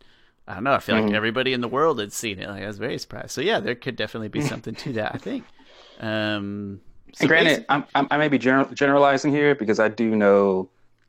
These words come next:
Speaker 2: at least one black person who has seen The Princess Bride. There's, I'm sure there's more, and I do know several white people who have seen The Last Dragon.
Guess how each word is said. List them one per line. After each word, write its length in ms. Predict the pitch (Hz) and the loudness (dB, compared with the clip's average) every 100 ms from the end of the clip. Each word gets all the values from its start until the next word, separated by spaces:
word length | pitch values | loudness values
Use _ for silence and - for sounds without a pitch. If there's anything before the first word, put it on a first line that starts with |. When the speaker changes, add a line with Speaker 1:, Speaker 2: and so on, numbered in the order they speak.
| _ _ | _ _
Speaker 2:
at 100 | 113 | 0
least 220 | 104 98 | 2 0
one 160 | 98 98 | -4 -2
black 200 | 98 95 | 0 0
person 280 | 113 107 107 | 0 -2 -2
who 80 | 98 | -2
has 140 | 95 | -2
seen 200 | - 101 | -2 -2
The 60 | 101 | -2
Princess 320 | - - 104 | -6 -4 -2
Bride. 520 | 107 113 117 120 127 - - _ | 4 6 6 4 2 -10 -20 _
There's, 160 | 113 - - | -2 -2 -10
I'm 80 | - | -6
sure 120 | - | 0
there's 160 | 104 101 | 0 2
more, 300 | 113 113 117 | 2 2 2
and 120 | 117 | 2
I 100 | 117 | 0
do 160 | 107 113 | 2 2
know 380 | 104 98 95 98 _ _ _ | 4 4 2 -4 _ _ _
several 640 | - - 101 98 95 92 | -4 2 2 2 0 -2
white 220 | 98 101 98 | 0 0 0
people 200 | 104 98 | -6 -2
who 60 | |
have 140 | 101 - | -2 -2
seen 300 | 107 101 101 | -4 -4 -4
The 80 | |
Last 220 | - - - | -4 -4 -4
Dragon. 420 | - - 76 | -8 -8 -12